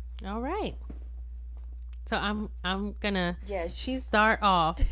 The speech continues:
Speaker 2: <laughs>
Speaker 1: while I have my stuff pulled up here.
Speaker 2: Okay.
Speaker 1: So I know that we, um, we're talking just about mental health in general, but I have some information about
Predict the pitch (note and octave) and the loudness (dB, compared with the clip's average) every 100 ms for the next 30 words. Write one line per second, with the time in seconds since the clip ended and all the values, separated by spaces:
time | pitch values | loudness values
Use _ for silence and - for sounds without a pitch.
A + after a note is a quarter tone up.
0 | - - - - - - - - - - | 2 -8 -10 -8 -8 -4 -4 -4 -6 -6
1 | - F#3 F3+ F3+ F3+ F#3+ F#3 F#3 F3 - | -8 -2 0 2 2 0 -4 -4 -6 -2
2 | F3+ - - F3+ E3+ E3 - D3+ C3+ - | -4 -4 -2 -2 -2 -4 -4 -6 -6 -10
3 | - - - B3 A3 G3+ F#3+ - - - | -10 -10 0 4 8 6 4 -2 -10 -4
4 | G3 A#3 C4+ C4 A#3 G#3 G3+ G#3 G#3 G#3 | 0 2 2 0 0 0 0 0 0 -2
5 | - - F3+ F3 E3+ E3+ E3 F3 - - | -6 -6 -2 0 0 0 -2 -6 -8 -12
6 | - - - - - - F#3+ F#3 F3+ E3+ | -10 -10 -10 -10 -10 -10 -8 -4 -2 -2
7 | F3 - G3 F#3+ F#3 F#3 F3 E3+ F#3 E3 | -4 -4 -4 -2 -4 -4 -4 -6 -6 -6
8 | E3 E3+ E3+ F#3 E3 E3 D#3+ D#3+ E3 D#3+ | -4 -4 -4 -6 -6 -6 -6 -6 -6 -6
9 | D#3+ D#3 D#3+ D#3 - E3+ F3 F3+ F#3+ F#3 | -6 -6 -6 -8 -6 -6 -6 -4 -6 -8
10 | - E3+ E3 F3 E3 E3+ E3 D#3+ - E3 | -8 -8 -6 -8 -8 -8 -8 -8 -8 -8
11 | D#3+ D#3 D3 C#3+ D3 | -8 -8 -10 -10 -10